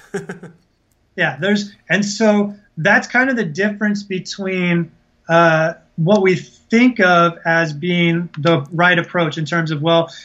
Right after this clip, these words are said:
Speaker 2: you need to go and practice this shot ten thousand times before I let you shoot in a game. But in reality, you know, it's, you can't practice every single shot that's gonna be available in a game.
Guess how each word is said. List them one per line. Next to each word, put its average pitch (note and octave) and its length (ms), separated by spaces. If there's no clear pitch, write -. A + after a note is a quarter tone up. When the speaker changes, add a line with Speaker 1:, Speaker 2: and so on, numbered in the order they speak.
Speaker 2:
you E3 120
need G3 140
to G3+ 100
go F3+ 260
and E3+ 140
practice F3 400
this E3 140
shot E3 400
ten F3+ 220
thousand E3+ 320
times E3 340
before D#3+ 540
I D#3 80
let D#3+ 240
you E3 60
shoot E3 260
in D#3 120
a D3+ 80
game. C#3+ 300
But F3 100
in F3+ 100
reality, F#3 880
you F3+ 120
know, D#3+ 140
it's, E3 320
you E3+ 160
can't G#3 320
practice F#3+ 460
every F3 220
single E3+ 280
shot E3 340
that's C#3 140
gonna D#3 180
be D3+ 140
available D3 460
in C#3+ 80
a D3+ 40
game. D#3 400